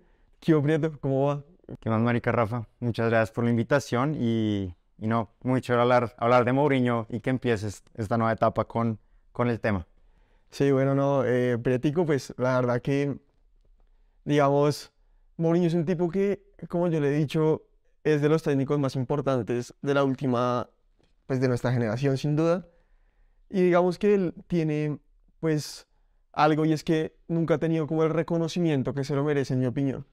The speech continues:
Speaker 1: Él fue ídolo en, en Londres, ídolo en Milán, en Madrid hubo una época que creo que fue demasiado intenso y que, y quiero que lo discutamos.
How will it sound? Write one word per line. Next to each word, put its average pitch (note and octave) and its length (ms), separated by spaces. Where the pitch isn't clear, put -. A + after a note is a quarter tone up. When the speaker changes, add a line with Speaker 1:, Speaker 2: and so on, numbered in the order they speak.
Speaker 1:
Él C#3 160
fue D#3+ 180
ídolo E3+ 440
en, E3 420
en D3+ 160
Londres, F3 480
ídolo D#3+ 360
en E3 100
Milán, F3 420
en D3 160
Madrid C3+ 360
hubo C#3 100
una C#3+ 180
época C#3+ 300
que D3+ 200
creo D#3 160
que E3+ 100
fue E3+ 140
demasiado D#3+ 360
intenso E3 440
y F3+ 100
que, C#3+ 240
y D3 120
quiero C#3+ 220
que D3 120
lo D3 60
discutamos. D#3 720